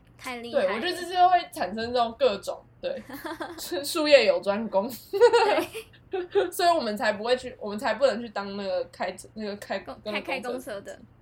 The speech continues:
Speaker 1: 对。
Speaker 2: 对，他们太厉害了。<laughs> 欸，那我另外，我再加码分享一个，
Speaker 1: 好。
Speaker 2: 就是因为我刚刚在想，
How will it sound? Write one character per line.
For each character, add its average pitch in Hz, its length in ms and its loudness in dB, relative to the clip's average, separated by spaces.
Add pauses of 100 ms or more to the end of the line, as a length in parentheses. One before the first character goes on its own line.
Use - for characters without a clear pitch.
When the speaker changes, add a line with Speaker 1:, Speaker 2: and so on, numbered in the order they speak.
(260)
Speaker 1:
对。 240 300 -12 (1160)
Speaker 2:
对， 180 260 -4 (260)
他 240 80 -6
们 202 100 -4
太 196 160 -2
厉 180 180 -4
害 185 140 -10
了。 - 80 -14 (460)
<laughs> - 800 -10
欸， 330 280 -6
那 349 140 2
我 214 100 4
另 240 160 0
外， 226 200 -2
我 185 80 -4
再 254 120 -2
加 214 240 0
码 190 200 -6
分 175 200 -10
享 - 140 -12
一 - 40 -16
个， 277 60 -4
Speaker 1:
好。 - 80 -6
Speaker 2:
就 - 140 -14
是 247 140 -10
因 214 60 -6
为 269 60 0
我 214 140 -2 (100)
刚 180 100 -8
刚 180 80 -8
在 202 80 -4
想， - 200 -10